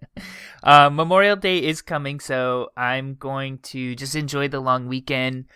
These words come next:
I have plans to meet up one, with one of my high school friends who now lives in the city. I haven't seen him in, like, twelve years, but,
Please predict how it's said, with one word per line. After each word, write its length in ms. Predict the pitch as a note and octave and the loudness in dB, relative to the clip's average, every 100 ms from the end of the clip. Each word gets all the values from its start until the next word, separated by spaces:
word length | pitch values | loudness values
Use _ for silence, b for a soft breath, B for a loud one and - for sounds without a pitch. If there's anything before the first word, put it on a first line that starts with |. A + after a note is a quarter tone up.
| B B - | B B -2
I 300 | E3 F3 E3 - | 2 2 0 0
have 260 | F#3+ F#3 - | -2 -2 -10
plans 440 | - F3 G#3 G#3+ | -8 -6 -6 -8
to 80 | G#3 | -8
meet 180 | F#3 F3+ | -4 -4
up 120 | F3 | -4
one, 220 | D#3 D3 - | -4 -6 -4
with 220 | D3 C#3 | -4 -2
one 140 | C#3 C#3 | -2 0
of 80 | |
my 80 | C3+ | 0
high 160 | A#2 C3 | 0 -4
school 220 | - E3+ | -4 -8
friends 300 | - E3+ E3+ | -4 -4 -4
who 100 | D3 | -4
now 180 | C3+ B2+ | -2 -2
lives 220 | B2+ C3+ | -2 -6
in 80 | B2 | -10
the 80 | A#2+ | -8
city. 260 | C3 A#2 | -6 -2
I 40 | A#2 | -2
haven't 200 | C3 - | -2 -6
seen 220 | C3 B2 | -4 -4
him 80 | A#2 | -4
in, 120 | G#2+ | -4
like, 300 | G2 - - _ | -6 -6 -18 _
twelve 360 | - B2 A#2 A#2+ | -4 0 0 -2
years, 380 | G#2+ G#2 G#2 - | -4 -4 -4 -8
but, 300 | - F2 | -10 -10